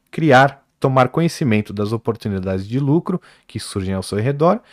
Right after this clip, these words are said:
e atuar de modo a se aproveitar das mesmas. Ah, todos nós podemos descobrir uma maneira de melhor servir os nossos clientes ou de diminuir o nosso próprio desconforto. E cada ação que nós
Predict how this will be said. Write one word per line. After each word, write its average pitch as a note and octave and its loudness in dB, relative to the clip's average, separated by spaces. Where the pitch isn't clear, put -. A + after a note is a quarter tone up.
e G3+ 2
atuar G3+ 6
de C#3 -2
modo B2+ 2
a A#2 2
se - -4
aproveitar B2+ 0
das C3 2
mesmas. F#2 -6
Ah, A2+ 2
todos G#3+ 4
nós B2+ 6
podemos A2 -2
descobrir G#2+ 0
uma G#2 0
maneira A2+ 0
de A#2 -2
melhor A#2+ 4
servir B2 2
os A#2 0
nossos A2+ -2
clientes A#2+ -2
ou F#2+ -4
de G2+ -8
diminuir A2 0
o B2 0
nosso A#2+ 0
próprio G#2+ -2
desconforto. A#2 -6
E - -12
cada D3 4
ação G#2 -2
que - -8
nós F#2+ -6